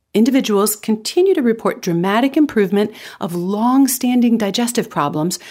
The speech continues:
when they eliminate carrageenan from their diets. And activists continue to call for a ban.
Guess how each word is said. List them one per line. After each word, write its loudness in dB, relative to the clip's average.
when 2
they 2
eliminate 4
carrageenan -2
from -2
their -2
diets. -4
And -2
activists -2
continue 2
to -6
call -4
for -6
a -2
ban. -2